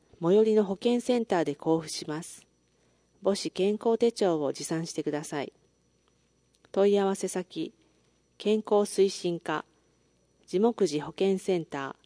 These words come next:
電話四四三零零零五、ファックス四四三五四六一、疾病保健センター、電話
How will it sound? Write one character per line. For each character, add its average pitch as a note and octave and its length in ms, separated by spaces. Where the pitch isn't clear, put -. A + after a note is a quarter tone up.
電 F#3 300
話 E3+ 220
四 G#3+ 260
四 G#3 260
三 D#3 340
零 G#3 300
零 G3+ 260
零 D3+ 240
五、 C#3+ 280
フ - 60
ァ F#3 100
ッ - 40
ク - 180
ス - 280
四 G#3 300
四 G3+ 220
三 D#3 380
五 G#3 220
四 G#3 260
六 C#3+ 280
一、 D3 380
疾 - 260
病 G#3+ 180
保 G#3 120
健 G#3+ 260
セ G#3 180
ン F3 100
タ C#3 260
ー、 - 40
電 F3+ 240
話 E3 220